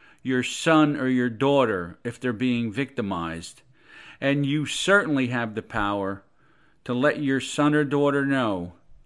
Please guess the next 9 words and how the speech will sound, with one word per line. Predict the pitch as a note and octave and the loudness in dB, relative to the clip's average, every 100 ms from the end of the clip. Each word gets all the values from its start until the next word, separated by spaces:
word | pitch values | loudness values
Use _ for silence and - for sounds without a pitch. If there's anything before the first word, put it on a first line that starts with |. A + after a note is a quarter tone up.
| _ _ _ _ | _ _ _ _
that | B2 B2 | 0 0
it's | A#2+ C3 | 0 -4
important | B2 - D3+ C#3+ C3 | -4 2 2 2 -2
to | B2 | -6
stand | - - C#3+ C#3+ C#3+ | -6 -4 0 2 4
up | C#3+ G2 - - - - _ _ _ _ _ _ _ - | 2 2 4 2 2 -16 _ _ _ _ _ _ _ -8
and | B2 B2 A#2 - A2+ - - _ | -4 -4 -4 -14 -20 -20 -20 _
stick | - - - E3+ F#3+ G3 | -14 -10 -6 2 2 2
up | G2 - _ | -4 -4 _